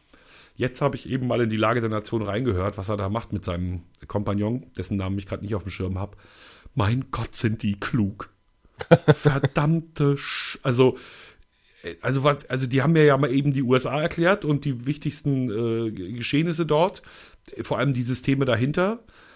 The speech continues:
Speaker 1: haben dabei in einer wunderbar journalistischen Art Distanz gewahrt und haben klug und eloquent ihre anderthalb Stunden gefüllt,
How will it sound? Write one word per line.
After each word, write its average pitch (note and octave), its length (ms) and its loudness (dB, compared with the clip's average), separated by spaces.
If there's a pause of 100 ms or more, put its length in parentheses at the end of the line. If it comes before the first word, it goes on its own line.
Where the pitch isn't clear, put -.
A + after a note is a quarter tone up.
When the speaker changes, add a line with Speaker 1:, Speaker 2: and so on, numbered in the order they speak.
(360)
Speaker 1:
haben C#3+ 440 2
dabei C#3+ 360 4 (460)
in A2+ 380 -6
einer B2 280 -2
wunderbar D3+ 560 4
journalistischen C#3 640 0
Art A#2 200 -6
Distanz E3 420 -4
gewahrt G2 540 0 (540)
und C#3 440 2 (800)
haben - 640 -4
klug G3+ 320 4
und F3 160 4
eloquent D3+ 580 2
ihre C3+ 220 -4
anderthalb C#3 360 -4
Stunden D#3 300 0
gefüllt, B2 440 0